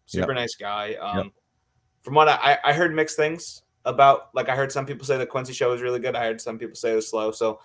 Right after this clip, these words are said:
Speaker 1: maybe it was just that these people were hopping back and forth. Could have been
Speaker 2: Yeah,
Speaker 1: the
Speaker 2: and it
Speaker 1: time they
Speaker 2: really,
Speaker 1: were there,
Speaker 2: it
Speaker 1: right?
Speaker 2: really depends on what you're selling too. 'Cause there
Speaker 1: Yeah.
Speaker 2: were people yesterday at, at,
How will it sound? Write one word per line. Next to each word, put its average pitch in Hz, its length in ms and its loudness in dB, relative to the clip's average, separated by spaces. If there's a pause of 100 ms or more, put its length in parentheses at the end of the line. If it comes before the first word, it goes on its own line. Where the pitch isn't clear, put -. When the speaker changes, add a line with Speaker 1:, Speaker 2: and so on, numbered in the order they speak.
(120)
Speaker 1:
maybe 117 200 -6
it - 20 -6
was 120 100 -8
just 123 220 -4
that 117 280 -2
these 139 140 -8
people 175 240 0
were 131 80 4
hopping 131 320 -4
back 117 220 -8
and 117 100 -14
forth. 123 260 -2 (260)
Could - 100 0
have 175 80 4
been 190 100 8
Speaker 2:
Yeah, 202 60 6
Speaker 1:
the - 80 -4
Speaker 2:
and 147 80 0
it 151 60 8
Speaker 1:
time 165 100 4
they 185 60 10
Speaker 2:
really, 226 80 8
Speaker 1:
were - 180 2
there, 107 240 -2 (240)
Speaker 2:
it 143 80 6
Speaker 1:
right? 127 100 6
Speaker 2:
really 160 220 8
depends 135 420 4
on 120 140 8
what 113 160 4
you're 98 80 0
selling 92 440 0
too. 78 320 0 (280)
'Cause 104 160 4
there 123 120 8
Speaker 1:
Yeah. 127 60 10
Speaker 2:
were 131 120 6
people 135 320 2
yesterday 117 600 6
at, 101 260 4
at, 95 260 2